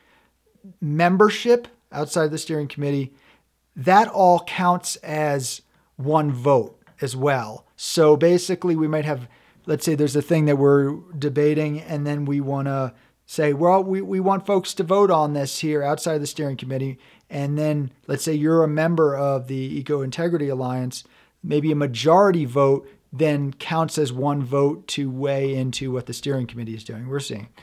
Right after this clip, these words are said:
how that will work. So the members are Samantha Shirillo. She is based in Oregon.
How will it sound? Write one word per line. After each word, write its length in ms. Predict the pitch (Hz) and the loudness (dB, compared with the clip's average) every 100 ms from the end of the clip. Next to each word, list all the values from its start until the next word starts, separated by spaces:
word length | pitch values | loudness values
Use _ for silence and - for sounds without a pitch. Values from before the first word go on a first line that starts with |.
| _ | _
how 140 | - 123 | -12 -10
that 160 | 107 101 | -10 -12
will 80 | |
work. 280 | 113 - - - _ | -14 -16 -18 -20 _
So 680 | - - 175 175 175 165 139 _ _ - | -10 4 8 8 8 4 0 _ _ -6
the 100 | 151 | -2
members 400 | 180 214 214 208 | 0 2 2 2
are 240 | 175 175 | 2 2
Samantha 560 | 175 156 143 135 160 190 | 0 -6 -6 -6 -6 -6
Shirillo. 580 | - 175 156 156 180 190 | -4 0 2 2 0 -2
She 200 | - 147 | -4 -4
is 120 | 139 | -4
based 320 | 139 139 - | -6 -6 -8
in 80 | 156 | -6
Oregon. 500 | 185 202 127 95 | -4 -4 -4 -10